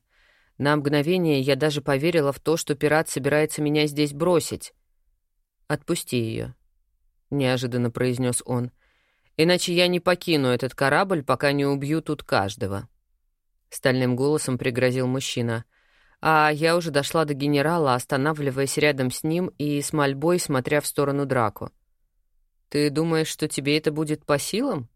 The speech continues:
усмехнулся генерал. "Если промедлишь, то через пару минут тебя окружат пара сотен моих людей.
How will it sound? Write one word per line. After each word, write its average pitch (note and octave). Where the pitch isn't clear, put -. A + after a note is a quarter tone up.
усмехнулся B2+
генерал. B2
"Если A#3+
промедлишь, F#3+
то D3
через C#3
пару E3
минут D3
тебя C#3
окружат C#3+
пара C3+
сотен C#3+
моих C#3
людей. D3